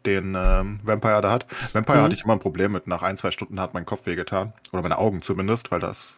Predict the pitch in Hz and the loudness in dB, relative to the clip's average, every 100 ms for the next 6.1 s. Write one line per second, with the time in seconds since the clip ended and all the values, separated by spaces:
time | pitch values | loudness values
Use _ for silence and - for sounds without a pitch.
0 | - - - 131 127 117 110 92 87 87 | -18 -8 0 2 2 0 -2 -2 0 0
1 | - 98 82 82 82 92 92 85 82 82 | -2 -6 -4 -4 -4 -2 -2 -2 -6 -6
2 | - 90 - 92 - 82 90 - 85 - | -10 -8 -4 -4 -4 -8 -6 -2 -2 -2
3 | 87 - 92 - 92 90 90 98 110 - | -4 -4 -4 0 0 0 0 -2 -2 -14
4 | - _ _ _ _ _ - 113 - 107 | -20 _ _ _ _ _ -6 -2 0 -2
5 | 110 113 92 - 117 131 127 127 120 127 | 0 -2 -2 0 6 6 6 4 4 2
6 | 147 | 2